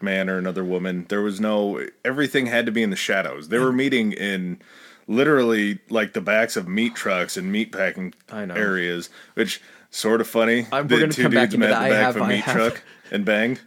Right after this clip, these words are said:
Speaker 1: That's
Speaker 2: <laughs> that they were in meat packing <laughs> trucks that they're doing it. It's fucking sad, man. Like, like, <sighs> I was thinking about this,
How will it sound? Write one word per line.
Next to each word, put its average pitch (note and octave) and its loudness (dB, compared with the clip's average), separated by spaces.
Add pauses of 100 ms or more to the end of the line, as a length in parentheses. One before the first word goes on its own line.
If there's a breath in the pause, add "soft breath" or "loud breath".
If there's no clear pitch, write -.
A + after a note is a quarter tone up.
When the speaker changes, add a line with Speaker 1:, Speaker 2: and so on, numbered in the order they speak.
(100)
Speaker 1:
That's - -4
Speaker 2:
<laughs> - -20
that D3 0
they F3+ 6
were C3+ 4 (120)
in C3 -2
meat A#2 -6
packing B2 -6
<laughs> - 0
trucks E3+ 2
that D#3+ -2
they're A#2+ -4
doing B2 -4
it. - -4 (1500 soft breath)
It's C#3+ -2
fucking - 0
sad, C#3+ -2
man. G2+ -2
Like, A2+ -4 (640 soft breath)
like, B2 -4 (260 loud breath)
<sighs> - -18
I C3 -6
was A#2 -8
thinking D#3 -8
about F#2+ -8
this, - -8